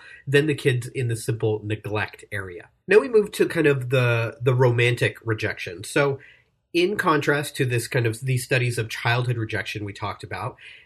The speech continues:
that primarily examined rejection by a group of peers, and some researchers focus on the phenomenon of a single individual rejecting another in the context of a romantic relationship. Now, in both teenagers and adults,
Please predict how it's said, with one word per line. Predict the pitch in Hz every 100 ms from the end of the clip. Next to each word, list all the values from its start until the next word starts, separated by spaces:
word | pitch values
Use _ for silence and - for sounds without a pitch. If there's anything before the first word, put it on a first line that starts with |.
| -
that | 120 147 165
primarily | - 160 151 143 139
examined | 117 123 120 117
rejection | 110 117 110 - 113
by | 104 110
a | 101
group | 104 120 151 156
of | 120
peers, | - 101 85 - - _ _ _ _ _
and | 110 110
some | 156
researchers | 170 160 139 131 123 117
focus | - 220 170 143
on | 127
the |
phenomenon | 117 120 117 113 110 110
of | 113
a |
single | 120 - 190 208 202
individual | 170 165 139 131 131
rejecting | 117 113 120 - 151
another | 131 120 123 98 107
in | 117
the | 120
context | - 104 98 117 -
of | 135
a |
romantic | 127 101 95 - 110
relationship. | 120 135 214 120 107 - - _ - - - - -
Now, | 175 170
in | 143 143
both | 180 190
teenagers | - 240 262 254 247 214 151
and | 175 185
adults, | 196 147 110 117 -